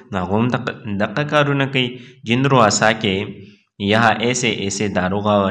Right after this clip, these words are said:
اهلکار هو۔ او د کوم رؤسا د رئیس جمع ده، امیران، مالداران، نوابانو سره داسې داروغه، نگرانان او اهلکار یي، ان کا خدا ہی حافظ ہے۔ نو بیا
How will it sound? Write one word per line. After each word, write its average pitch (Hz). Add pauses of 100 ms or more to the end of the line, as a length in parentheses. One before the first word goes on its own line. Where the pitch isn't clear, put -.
(120)
اهلکار 92
هو۔ 87 (380)
او 139
د 135
کوم 156 (120)
رؤسا 104 (160)
د -
رئیس 107
جمع 127
ده، 120
امیران، 113 (380)
مالداران، 98
نوابانو 98 (540)
سره 98
داسې 107
داروغه، 92
نگرانان 101
او 98
اهلکار 95
یي، 95 (340)
ان 113
کا 101
خدا 95
ہی 90
حافظ 80
ہے۔ 64 (380)
نو 95
بیا 98